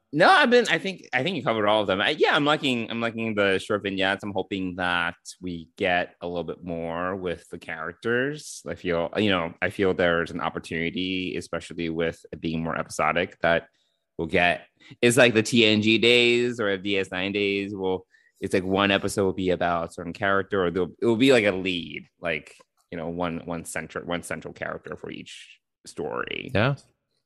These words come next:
Speaker 1: That'd be cool.
Speaker 2: Yeah. Or
Speaker 1: It
Speaker 2: maybe
Speaker 1: doesn't,
Speaker 2: we'll go
Speaker 1: it doesn't
Speaker 2: back to
Speaker 1: always
Speaker 2: A
Speaker 1: need to
Speaker 2: and,
Speaker 1: be, like,
Speaker 2: A and
Speaker 1: a
Speaker 2: B.
Speaker 1: Pike or Spock, you know?
Speaker 2: Right.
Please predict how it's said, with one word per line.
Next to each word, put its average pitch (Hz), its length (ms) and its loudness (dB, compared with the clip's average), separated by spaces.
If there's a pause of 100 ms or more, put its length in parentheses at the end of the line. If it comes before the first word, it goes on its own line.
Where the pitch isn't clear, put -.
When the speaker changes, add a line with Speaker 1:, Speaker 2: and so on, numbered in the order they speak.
(220)
Speaker 1:
That'd 87 160 -2
be 82 60 -8
cool. 78 480 -8 (100)
Speaker 2:
Yeah. 127 200 0 (920)
Or 107 100 4
Speaker 1:
It - 20 4
Speaker 2:
maybe 104 260 6
Speaker 1:
doesn't, 101 80 8
Speaker 2:
we'll 101 120 6
go 98 80 6
Speaker 1:
it - 40 10
doesn't 95 160 8
Speaker 2:
back - 80 4
to - 40 6
Speaker 1:
always 90 180 8
Speaker 2:
A - 20 4
Speaker 1:
need 101 200 4
to 101 40 6
Speaker 2:
and, - 0 -
Speaker 1:
be, - 0 -
like, 101 40 6
Speaker 2:
A 90 120 6
and - 20 6
Speaker 1:
a 85 40 4
Speaker 2:
B. 95 180 6
Speaker 1:
Pike 95 240 2
or 85 80 -4
Spock, 73 320 -4 (220)
you 80 140 -6
know? 78 220 -8 (1120)
Speaker 2:
Right. - 180 2